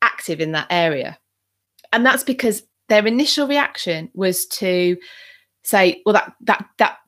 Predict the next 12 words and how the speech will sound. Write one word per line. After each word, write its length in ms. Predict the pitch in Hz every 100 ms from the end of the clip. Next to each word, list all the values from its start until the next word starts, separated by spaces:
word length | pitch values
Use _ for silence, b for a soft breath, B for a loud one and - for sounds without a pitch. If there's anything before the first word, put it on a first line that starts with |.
| _ _ _
that 200 | - 233
doesn't 280 | 254 247 202
go 280 | 208 185 175
with 200 | 175 180
what 200 | 180 -
we 140 | 180
already 460 | - 185 185 175 170
believe 380 | 165 170 160 156 -
and 300 | 170 160 147 - _
what 240 | 180 160 147
I've 120 | 170
already 460 | 160 156 151 -